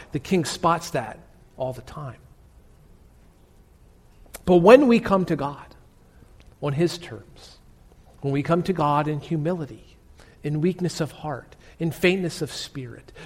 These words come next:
then God showers us with his grace.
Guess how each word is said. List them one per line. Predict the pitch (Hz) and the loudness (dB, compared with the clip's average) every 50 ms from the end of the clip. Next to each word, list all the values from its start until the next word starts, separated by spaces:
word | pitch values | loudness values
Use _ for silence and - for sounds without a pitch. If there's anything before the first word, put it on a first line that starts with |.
| - - | -6 -4
then | 147 127 165 185 214 233 254 240 | 0 4 4 4 4 4 4 4
God | 190 208 190 180 175 180 175 | 4 4 6 6 6 4 4
showers | - - - - 175 151 160 151 160 160 147 - | 0 -4 -6 -4 -2 -2 -2 0 -2 -2 -2 -4
us | 156 151 - - - - - - - - - - | -8 -8 -8 -10 -14 -16 -18 -20 -20 -18 -8 -4
with | 135 135 131 | -4 -4 -2
his | - 127 110 - | -2 -4 -6 -6
grace. | - - 95 - - - - - - | -10 -16 -16 -18 -20 -20 -20 -20 -20